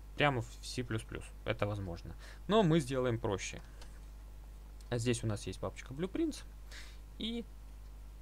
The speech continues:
ну, вот здесь уже есть наш объект. Я показываю, как создается новый. Добавляем блю-, Blueprint класс. И обычно мы бы щелк-, щелкнули по актеру. Но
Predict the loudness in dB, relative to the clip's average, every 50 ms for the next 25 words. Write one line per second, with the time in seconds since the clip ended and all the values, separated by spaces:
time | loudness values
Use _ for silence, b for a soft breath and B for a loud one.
0 | -8 -4 -2 0 0 0 2 2 2 2 2 2 2 2 2 2 2 2 2 2
1 | 2 2 2 2 -2 -2 0 -2 -2 -2 0 2 4 4 4 2 0 2 2 2
2 | 2 0 -2 -2 -2 -2 -2 -4 -6 -6 -4 -2 -4 -4 -6 -8 -8 -8 -8 -8
3 | -8 -10 -10 -10 B B B B B B -10 -8 4 8 8 10 10 8 8 8
4 | 6 6 6 4 2 0 -2 -4 -4 -2 0 0 0 0 0 -2 -2 -2 0 2
5 | 4 4 4 2 -2 -8 -12 -14 -14 -14 -4 0 2 2 4 4 4 4 6 4
6 | 6 6 6 8 8 8 6 6 4 4 4 2 2 -2 -6 -10 -8 0 2 2
7 | 2 2 0 -2 -4 -2 0 2 2 2 0 0 -2 -2 -2 -2 -4 -8 B B
8 | B B B B B B B 8 10 10 10 10 6